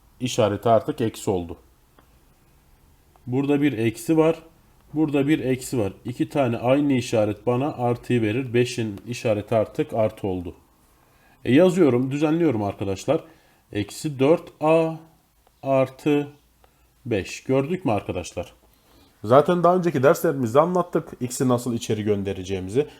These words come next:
Parantez dışında eksi varsa içeriye dağıtıyorum. Dağıtacağımızı zaten anlattık. Artı varsa hiçbir şekilde karışmıyorum. Parantez içindeki sayılar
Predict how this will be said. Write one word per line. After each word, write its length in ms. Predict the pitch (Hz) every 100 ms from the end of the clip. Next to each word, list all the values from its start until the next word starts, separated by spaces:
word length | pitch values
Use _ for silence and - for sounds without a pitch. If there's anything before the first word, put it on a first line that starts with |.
| - - -
Parantez 500 | 120 131 127 175 156
dışında 320 | - 151 127
eksi 280 | 123 - 180
varsa 480 | 135 - 190 214 - - _ -
içeriye 440 | - 175 170 147
dağıtıyorum. 520 | 117 107 107 101 107
Dağıtacağımızı 580 | 156 143 107 107 107 127
zaten 280 | 139 - 160
anlattık. 580 | 113 87 87 - 170 - - _
Artı 400 | 143 180 - 202
varsa 420 | 156 131 185 185
hiçbir 280 | 175 - -
şekilde 420 | 151 135 113 98
karışmıyorum. 680 | 117 120 165 180 175 175 175 - _ _ _
Parantez 500 | 151 160 160 165 151
içindeki 720 | 139 135 113 107 - 104 104 - _ _ _ _ _ _ _ _ _ _ _ -
sayılar 600 | - 131 180 175 175